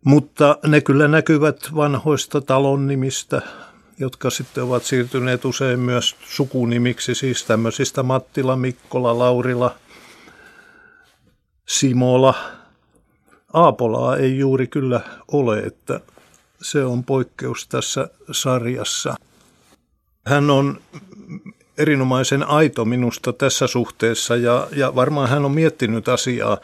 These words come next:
Nämä ovat hyvin aitoja nimiä. Sen verran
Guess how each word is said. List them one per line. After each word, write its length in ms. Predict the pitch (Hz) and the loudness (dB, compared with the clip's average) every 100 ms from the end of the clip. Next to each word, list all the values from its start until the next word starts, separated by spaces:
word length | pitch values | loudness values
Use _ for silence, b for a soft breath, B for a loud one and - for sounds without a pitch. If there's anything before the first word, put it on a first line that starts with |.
| B B B B - | B B B B -6
Nämä 240 | 143 147 139 | 0 2 4
ovat 320 | 139 143 - | 2 0 0
hyvin 240 | 180 185 | 2 4
aitoja 460 | 139 131 - 113 113 | 4 4 2 0 2
nimiä. 400 | 123 117 107 101 B B B B B B B B _ _ | 2 2 2 -2 B B B B B B B B _ _
Sen 220 | - 147 147 | -2 2 4
verran 400 | 135 131 131 | 4 4 2